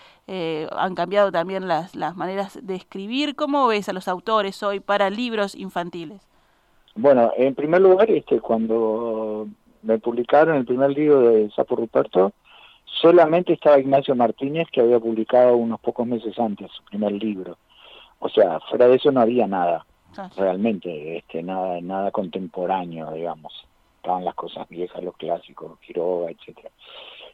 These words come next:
Speaker 2: Este, y después, con el tiempo, fue surgiendo toda una camada de gente, este,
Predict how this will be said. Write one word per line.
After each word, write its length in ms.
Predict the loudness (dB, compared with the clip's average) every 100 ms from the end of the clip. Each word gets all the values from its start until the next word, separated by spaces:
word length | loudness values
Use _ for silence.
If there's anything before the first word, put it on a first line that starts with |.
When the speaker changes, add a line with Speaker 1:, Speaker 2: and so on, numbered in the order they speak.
| _
Speaker 2:
Este, 600 | 2 2 2 0 0 0 -6
y 220 | -4 0
después, 460 | 0 0 6 6 6
con 180 | 2
el 120 | 0 -4
tiempo, 320 | -4 0 0
fue 180 | 2 0
surgiendo 540 | -2 -2 0 2 2
toda 160 | 0 -2
una 180 | -2
camada 580 | -2 0 4 6 6 6
de 100 | 2
gente, 640 | -2 -4 -4 -2 -4 -4 -12
este, 320 | -12 -12